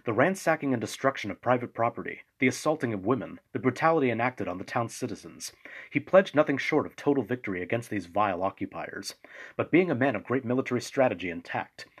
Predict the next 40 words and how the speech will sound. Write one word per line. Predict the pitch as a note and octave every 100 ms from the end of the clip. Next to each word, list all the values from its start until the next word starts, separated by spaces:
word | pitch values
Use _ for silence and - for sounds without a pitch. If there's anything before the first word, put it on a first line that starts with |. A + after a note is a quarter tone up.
| -
he | -
was | B2 -
able | F3 F#3
to | E3
negotiate | B2+ G#2 - - A2+ -
with | G#2
the | C#3
enemy | B2 F#2+
without | F2+ G#2 G2+
firing | - B2+ G2 F2
a |
single | F#2+ B2 B2+
shot. | G#2+ - A#2+ - - _ - - - -
Instead, | - - G3 G3+
the | -
emperor | C#3 D#3 C3+ C3+
offered | A#2 A2 -
terms | - C#3+ B2
of |
surrender | - A#2 A#2 G#2+
to | -
the | G2
Paraguayan | G2+ B2+ B2+ A2 A2
commander, | G2+ G2 G#2+ A2+ - - _
who | F3
ultimately | D3+ D#3+ B2+ A#2 G2
accepted. | E2+ - B2+ - - - _ - - -
In | A#2+
this | B2 F#3
way, | F3 D#3+
Pedro | C#3+ D3+ C3+
the | A2+
Second | - C#3+ - F#2
single-handedly | - D3+ C#3 - C#3 A2 G#2
prevented | G#2 A2 A2 F#2+
further | - C#3 C3
encroachment | A#2 - B2+ - F2+
into | F2 G#2
Brazilian | - G2+ B2 G2 E2+
territory. | - A2+ E2+ - - -